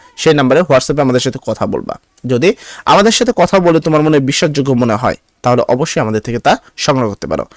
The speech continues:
তার জন্য বিশেষ সতর্ক বলি, যেমন বাংলা দ্বিতীয় পত্রে তুমি যদি হাজার এমসিকিউ পড়ো, তাও লাভ হবে না।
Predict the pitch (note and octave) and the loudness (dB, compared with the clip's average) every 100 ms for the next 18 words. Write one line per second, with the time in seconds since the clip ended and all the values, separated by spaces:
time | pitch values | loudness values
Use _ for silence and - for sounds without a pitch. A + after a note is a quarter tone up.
0 | - - - G#3 B3 C4 A3 A#3 A3+ G#3+ | -20 -16 0 2 4 4 4 2 2 2
1 | G#3+ F#3+ E3+ B3+ E3+ F3+ E3+ F3+ F3 F#3 | 4 4 4 2 2 2 2 2 0 0
2 | F#3 F3 F3 F3 F3 F3+ C#3+ A#2+ D#3 D#3+ | 0 0 -2 -4 -2 0 2 2 2 2
3 | D#3+ D#3+ E3+ D#3 A2 A#2+ A2 G2 - E2 | -2 -4 -4 0 0 2 0 0 -6 -8
4 | C#2 | -8